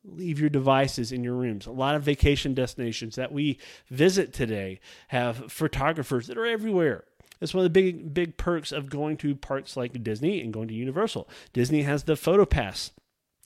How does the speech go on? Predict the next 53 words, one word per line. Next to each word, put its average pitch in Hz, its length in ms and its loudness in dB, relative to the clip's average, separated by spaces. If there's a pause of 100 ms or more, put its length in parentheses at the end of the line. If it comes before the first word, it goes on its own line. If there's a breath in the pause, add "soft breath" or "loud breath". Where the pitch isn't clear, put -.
(200)
photographers 131 640 4
that 117 100 -2
are 117 100 0
all 139 140 4
over 143 100 0
the 151 60 -2
place. - 260 -8
They 127 60 -6
have 113 140 -6
ride 135 180 2
attraction 120 340 -4
photos. - 400 -10 (300 loud breath)
So - 160 0
yes, - 400 0 (260 loud breath)
you 135 80 -6
know, 127 60 2
you 143 160 -2
can 151 160 -2
save 147 240 2
a - 20 2
hundred 139 300 0
sixty-nine 135 400 -2
bucks 123 320 -4
if 117 80 -12
you're 120 80 -8
booking 127 260 -8
a 117 60 -8
package 123 400 -8
stay 113 360 -4 (240 loud breath)
by 120 120 -2
taking 147 320 0
your 127 140 -4
own 123 100 -6
pictures 117 340 -10
along 113 300 -6
the 113 80 -8
way. 117 220 -6 (320 soft breath)
But 160 240 0 (160 soft breath)
you 147 80 -6
can 143 100 2
also 160 220 0
get 147 120 0
your 139 220 2
pictures 139 380 -4
taken, 120 420 -2 (260 loud breath)
uh, 117 100 -4
you 117 120 -2
know, 110 80 0
with 120 160 -4
your 113 100 -4
Magic 139 400 -2
Band 123 400 0
or 107 280 -4